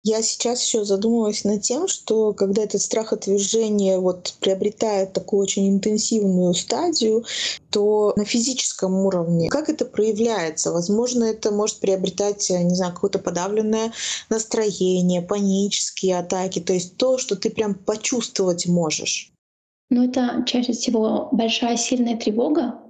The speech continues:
Speaker 2: Я видела, что у человека может быть жар, у него может быть озноб, это может быть постоянно какие-то мысли, которые он не может остановить. То есть человек попадает вот в воронку этих мыслей,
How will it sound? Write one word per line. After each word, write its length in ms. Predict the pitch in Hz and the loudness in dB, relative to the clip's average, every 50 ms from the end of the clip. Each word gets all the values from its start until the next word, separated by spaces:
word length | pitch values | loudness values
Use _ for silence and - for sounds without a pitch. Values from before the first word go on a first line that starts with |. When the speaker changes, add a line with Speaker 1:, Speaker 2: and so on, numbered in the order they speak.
| - _ - - - - - - - - - - - | -20 _ -14 -12 -10 -10 -10 -10 -10 -10 -12 -4 0
Speaker 2:
Я 160 | 214 247 240 | 0 2 2
видела, 400 | 240 247 226 - 226 226 220 214 | 2 2 2 2 2 2 2 2
что 300 | 208 - - - - 220 | 0 -2 -4 -2 0 0
у 80 | 220 220 | 2 2
человека 360 | 220 - 226 233 226 - 226 | 0 0 0 -2 0 2 2
может 400 | 220 214 233 247 247 220 214 214 | 4 4 4 4 2 2 2 2
быть 360 | - 240 247 - - - - - | 0 -2 -2 -4 -6 -6 -4 -2
жар, 420 | 220 214 - 208 196 196 - - - - | -2 0 0 0 -2 -2 -4 -4 0 0
у 40 | |
него 180 | 220 214 214 220 | 2 4 4 4
может 220 | 220 226 233 247 | 4 4 4 2
быть 180 | 220 220 - 247 | 2 2 2 0
озноб, 380 | 226 214 - 208 202 - - - | 0 0 2 0 0 0 -2 -2
это 120 | - 226 | 0 2
может 200 | 220 226 226 - | 2 2 2 0
быть 120 | 220 226 | -2 -2
постоянно 540 | - - 220 - - 220 233 240 240 240 240 | -2 -4 -4 0 0 0 2 4 2 2 2
какие-то 380 | - - - - 247 247 254 247 | 0 -2 -2 -2 0 2 4 4
мысли, 400 | 247 226 226 226 226 - 254 226 | 4 4 4 2 2 0 0 -2
которые 400 | 233 - 240 - 220 220 220 214 | 0 -2 -2 0 0 2 4 4
он 80 | 214 | 4
не 100 | 214 214 | 4 6
может 400 | 214 214 214 233 226 220 - - | 6 4 4 4 2 0 -2 -4
остановить. 480 | - 226 - - 220 240 254 269 277 - - | -6 -6 -2 0 2 2 2 2 -2 -4 -4
То 80 | - 240 | -4 -4
есть 100 | 226 - | -2 -2
человек 220 | - 233 277 277 - | -2 -2 -2 0 -2
попадает 380 | 247 247 226 254 254 254 247 | -2 0 2 2 2 2 2
вот 160 | 254 247 247 | 0 -2 0
в 40 | - | 0
воронку 460 | 247 220 240 247 247 254 247 247 240 | 0 2 4 4 4 4 4 2 0
этих 240 | 226 233 - 269 - | -2 -2 -2 -2 2
мыслей, 560 | 247 240 285 330 - - - 247 240 - - | 2 2 2 2 0 0 0 0 0 -2 -8